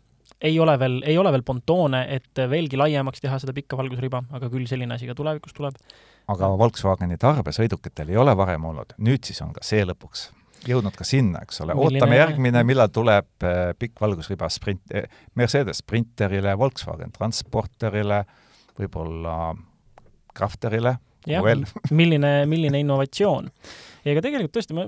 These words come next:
Speaker 1: ega ma ütlen ausalt, minu silmale ta näeb täitsa kena välja. Kui ta on ka funktsionaalne ja sõiduulatus on normaalne, noh, miks mitte? Me, siis ei peaks teda tegelikult takistama ju miski, et, äh, et saada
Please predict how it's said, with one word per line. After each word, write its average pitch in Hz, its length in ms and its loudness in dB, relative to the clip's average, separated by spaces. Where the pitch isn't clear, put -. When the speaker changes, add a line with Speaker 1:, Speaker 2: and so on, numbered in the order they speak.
Speaker 1:
ega 240 260 -4
ma 214 220 -6
ütlen 190 160 -6
ausalt, 139 260 -2
minu 185 200 -2
silmale 139 340 -2
ta 135 80 -4
näeb 165 200 -4
täitsa 147 280 -8
kena 139 180 -2
välja. 120 280 -6
Kui 147 120 -4
ta 160 60 0
on 170 80 -2
ka 139 60 -4
funktsionaalne 143 640 -2
ja 127 140 0
sõiduulatus 131 520 -4
on 135 80 -4
normaalne, 147 360 -4
noh, 127 160 -4
miks 170 240 -8
mitte? 196 340 -4
Me, 127 220 -8
siis 147 200 -6
ei 151 100 -2
peaks 156 200 -4
teda 147 220 -2
tegelikult 139 340 -2
takistama 135 460 -4
ju 143 80 -4
miski, 123 300 -6
et, - 280 -18
äh, 117 220 -4
et 131 160 -6
saada 135 400 2